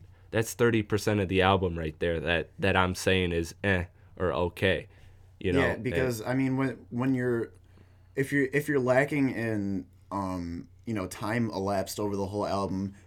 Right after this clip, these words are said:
Speaker 2: every line counts just that much more, and it's, it, you have to focus a lot more on the content if you wanna m-, come with a shorter, uh, shorter track list and a shorter overall time.
Speaker 1: Yeah, I, I'm with you. But,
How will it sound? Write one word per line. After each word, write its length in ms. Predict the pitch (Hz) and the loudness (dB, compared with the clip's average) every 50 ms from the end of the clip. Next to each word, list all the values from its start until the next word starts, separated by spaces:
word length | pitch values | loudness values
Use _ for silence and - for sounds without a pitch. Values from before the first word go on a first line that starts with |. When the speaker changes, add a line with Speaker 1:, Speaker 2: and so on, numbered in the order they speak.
| - - - | -16 -8 -4
Speaker 2:
every 260 | 123 123 131 139 131 | 0 2 4 4 4
line 360 | 123 117 117 120 117 107 104 | 4 2 2 2 2 0 -2
counts 360 | 95 - 120 113 101 90 - | -2 -2 -4 -4 -4 -6 -8
just 220 | - - 101 92 - | -10 -10 -8 -4 -2
that 180 | 104 104 101 | -2 -2 -2
much 180 | 104 101 95 - | -2 -4 -4 -4
more, 260 | 107 107 104 104 101 82 | -2 0 0 2 2 0
and 260 | 76 95 101 98 76 | 0 0 -2 -2 0
it's, 300 | - 104 98 - - - | -2 -2 -2 -4 -8 -8
it, 280 | - - 92 107 - - | -4 -2 -2 -2 -2 -4
you 100 | 107 110 | -2 -2
have 100 | 117 117 - | -2 -2 -2
to 60 | 117 | -4
focus 420 | - - 113 113 110 - 104 - | -2 0 0 0 0 -2 -6 -4
a 40 | 104 | -2
lot 180 | 101 101 98 90 | -2 -2 0 0
more 180 | 101 98 98 | -2 -2 0
on 120 | 92 98 87 | 0 -2 -4
the 60 | 92 | -4
content 580 | 92 - 107 104 104 95 - 101 87 90 82 - | -6 -6 -6 -4 -4 -6 -6 -8 -8 -8 -8 -10
if 140 | - - - | -10 -8 -6
you 100 | 92 92 | -6 -6
wanna 420 | 90 87 90 87 85 85 82 - - - - - - - - - - - - - | -6 -6 -8 -8 -8 -8 -10 -12 -14 -16 -20 -20 -20 -20 -20 -20 -20 -20 -16 -12
m-, 160 | 104 107 - - - - - - - | -12 -12 -12 -12 -20 -20 -20 -16 -8
come 220 | - 151 131 127 | -2 0 2 2
with 180 | 120 117 - - | 2 0 0 0
a 220 | 104 107 101 - | 0 0 0 -2
shorter, 640 | - - - - 127 120 120 110 107 101 95 90 - - | -4 -6 -4 0 2 2 2 2 2 0 0 -2 -4 -4
uh, 360 | - 87 90 87 87 98 92 98 - - - - - - - | -6 -6 -4 -4 -6 -8 -8 -10 -14 -16 -20 -20 -20 -20 -8
shorter 240 | - - 135 123 117 | -2 0 0 0 0
track 300 | - - 123 117 113 110 | -2 -2 -2 -2 -2 -2
list 220 | 113 107 98 - - | -2 -4 -4 -4 -6
and 80 | 98 | -6
a 40 | 92 | -6
shorter 320 | 90 - 101 101 98 98 | -6 -4 -4 -2 -2 -2
overall 380 | 82 92 90 85 90 90 87 82 | -2 -4 -4 -4 -4 -4 -4 -6
time. 400 | - - 95 82 71 58 67 - - - - - - - - - - - - 98 | -6 -8 -8 -8 -8 -10 -12 -16 -18 -20 -20 -20 -20 -20 -20 -20 -20 -14 -8 -2
Speaker 1:
Yeah, 320 | 104 98 90 80 69 62 - - | 0 2 2 0 -2 -6 -2 2
I, 200 | - 98 98 - - | 2 4 2 2 -2
I'm 220 | - 92 98 95 | -2 -2 0 0
with 200 | 87 90 92 - | 0 -2 -6 -8
you. 120 | - - 101 | -12 -6 0
But, 260 | - 113 120 110 - | 4 4 4 4 2